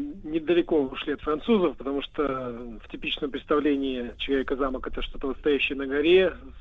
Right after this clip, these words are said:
со множеством башен, такой Ной-, Нойшвайнштайн, да, скажем так. Нет, в замке Восточной Пруссии достаточно простые сооружения, но мощные. То есть это такой квадрат, как правило, либо прямоугол-, прямоугольник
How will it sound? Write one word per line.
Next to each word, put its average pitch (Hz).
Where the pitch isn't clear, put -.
со 143
множеством 135
башен, 156
такой 143
Ной-, 156
Нойшвайнштайн, 151
да, 156
скажем 123
так. 113
Нет, 180
в 165
замке 175
Восточной 170
Пруссии 143
достаточно 160
простые 175
сооружения, 165
но 190
мощные. 135
То 135
есть -
это 151
такой 156
квадрат, 175
как 180
правило, 165
либо 147
прямоугол-, 156
прямоугольник 160